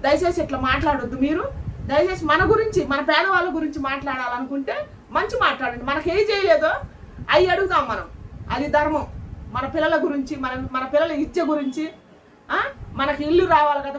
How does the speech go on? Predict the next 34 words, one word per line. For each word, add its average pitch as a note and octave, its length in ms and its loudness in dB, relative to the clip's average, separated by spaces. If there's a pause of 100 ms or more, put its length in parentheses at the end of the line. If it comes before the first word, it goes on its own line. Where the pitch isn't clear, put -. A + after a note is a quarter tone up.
పేదవాళ్ళకి, C#4 600 -4
దాని D4+ 340 -4
గురించి D4+ 340 -4 (100)
మనకి F4+ 200 -2
ఏది G4+ 240 0
కావాలో G4 360 2
అది C#4+ 100 0
అడుగుదాం. D4 340 -2 (840)
ఆ? D#4+ 120 -4
మనకైతే C#4+ 460 -2
ఎకరాలు D4 260 0
ఎకరాలు C4 340 -4
భూములు E4+ 240 0
కూడా D4 200 2
ఉండవుగా. A#3 320 -8 (1000)
ఆ? - 20 0 (460)
బోడి E4+ 220 4
భూములు D#4 320 -2
పట్టాలు D4+ 280 2
కావాలని, C4 420 0
పేదవాళ్ళకే F4+ 580 0 (100)
ఎక్కువ D4 200 -6
ఉండేది C4 220 -2
బోడి A#3 240 -6
భూములు. G3+ 320 -6 (600)
ఆ? E4 80 0 (100)
అవి D#4+ 140 4
పట్టాలు E4 400 0
కావాలని C4+ 500 -2 (320)
కొన్ని A4 240 2
కొన్ని A4 260 4
మనం F#4 140 0
అడుగుదాం F4+ 400 4 (120)
గవర్నమెంట్ని. C4+ 500 2